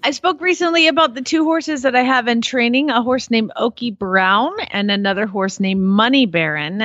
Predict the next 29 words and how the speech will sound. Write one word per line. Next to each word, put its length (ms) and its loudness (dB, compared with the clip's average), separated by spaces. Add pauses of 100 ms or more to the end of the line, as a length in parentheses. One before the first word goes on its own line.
(140)
And, 440 -4
uh, 180 4
Money 240 2
Baron's 340 0
a 60 -4
little 120 -2
fifteen 380 0
hand 160 2
chestnut, 420 0
and 140 -6
Okie 320 -2
Brown 320 2
is 220 -2
this 240 -2
ginormous 840 0
tank 640 -2 (480)
of 220 2
a 40 2
s-, 260 -6
almost 600 -2
sixteen 600 -4
three, 180 -2
seventeen 420 0
hand, 280 0
three-year-old, 920 0 (160)
big 480 2
boned 480 0
and 140 -4
everything. 540 -4